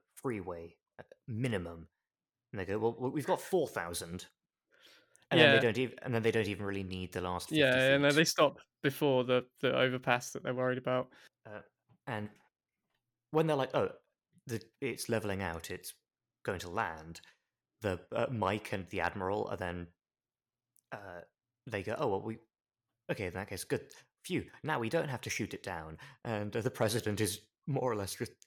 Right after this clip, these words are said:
Speaker 1: at that point
Speaker 2: He's
Speaker 1: going
Speaker 2: like, he does a lot of thi-, this in this block where he sort of turns away from Mike and makes the Kermit the Frog scared face.
Speaker 1: <laughs> Yeah.
Speaker 2: Um, um, and at one point, Mike
Speaker 1: <laughs>
Speaker 2: notices,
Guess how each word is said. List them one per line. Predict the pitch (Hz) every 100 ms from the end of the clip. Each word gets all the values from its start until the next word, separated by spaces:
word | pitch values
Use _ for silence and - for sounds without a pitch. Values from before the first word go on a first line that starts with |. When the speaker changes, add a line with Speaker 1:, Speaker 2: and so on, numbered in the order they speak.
| _
Speaker 1:
at | 127
that | 113 110 139
point | 190 208
Speaker 2:
He's |
Speaker 1:
going | -
Speaker 2:
like, | 220 208 196 -
he | 190
does | 214 277
a | 320
lot | 277
of | 254
thi-, | 226 185
this | 170 175
in | 180
this | 165 156
block | 160 127 139
where | 156
he | 180
sort | - 214
of | 220
turns | - 196 214 208
away | 165 156
from | 180 170 156
Mike | 127 147 160 -
and | 160
makes | 160 147 -
the | 165
Kermit | 143 - 156 147 165
the | 143
Frog | - 131 135
scared | - - - 131
face. | - 160 220 269 - _ _ _ _ -
Speaker 1:
<laughs> | 127 143
Yeah. | 120 175 165 160
Speaker 2:
Um, | 156 - _ - -
um, | 185 180 170 165 -
and | 180
at | 180
one | 185 208
point, | 240 202
Mike | 151 165 180
Speaker 1:
<laughs> | 160
Speaker 2:
notices, | 151 160 190 - 143